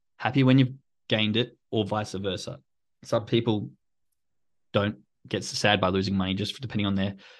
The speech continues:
relationship with it and where they've come from. But the only thing that is subconscious when coming into learning trading is how you respond to your profits or losses. If you go on the chart and lose a thousand dollars, that's gonna hit you in an emotional way, whether it is subconscious,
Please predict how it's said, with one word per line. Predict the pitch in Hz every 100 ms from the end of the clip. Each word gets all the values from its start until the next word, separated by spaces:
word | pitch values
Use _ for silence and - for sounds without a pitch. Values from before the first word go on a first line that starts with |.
| -
relationship | 110 104 98 110
with | 101 104
it |
and | 104
where | 101
they've | 95
come | 95 98
from. | 95 101 - _ _ _ _ _ _ _ -
But | -
the | 139
only | 135 170 196
thing | 196 180 123
that | 113
is | 113
subconscious | 127 127 131 131 127 104 - - - - -
when | 104
coming | 113 131 143
into | 143 143
learning | 131 127 120
trading | 107 110 101 98 101 - _ _
is | 104
how | - 123
you | 127
respond | 131 135 - 104 101 110 - - -
to | 107
your | 107 104 - _ -
profits | 120 117 -
or | 104
losses. | 98 95 - - - _ _ _ _ _ _ _ _ _ _
If | 151
you |
go | 170 170
on |
the | 147
chart | 135 127
and | 113
lose | 110
a | 107
thousand | 107 107 101
dollars, | 101 95 101
that's | 107
gonna | - 110
hit | - 143 139
you | 123
in |
an | 107
emotional | 98 110 127 131 110
way, | 101 95
whether | 101
it | 107
is | -
subconscious, | 117 123 120 113 113 101 -